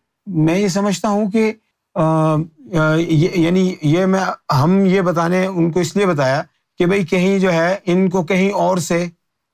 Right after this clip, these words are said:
आके जो है, ये वाली कहानी ना सुना दे और इनको भी जो है, वो शक-, शकूक व शुबहात में ना डाल दे।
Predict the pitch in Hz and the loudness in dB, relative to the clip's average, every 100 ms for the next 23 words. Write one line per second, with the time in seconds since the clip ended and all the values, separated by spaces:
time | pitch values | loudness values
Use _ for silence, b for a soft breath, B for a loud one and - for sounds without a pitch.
0 | - 143 151 170 165 147 151 156 _ - | -4 0 2 2 2 0 0 -4 _ -2
1 | 156 160 156 147 143 156 160 147 139 127 | 0 0 0 0 0 0 -2 0 0 0
2 | 123 139 _ _ _ 147 165 156 160 156 | -2 -6 _ _ _ -2 0 0 0 -2
3 | - _ - 147 160 151 139 135 139 139 | -8 _ -2 0 2 2 0 0 0 0
4 | 135 - _ _ _ - 143 - - - | -2 -6 _ _ _ -4 -2 -2 -8 -12
5 | - 139 147 139 143 131 117 123 131 127 | -4 -2 0 0 -2 -2 -2 -2 -2 -2
6 | 120 113 110 | -2 -4 -8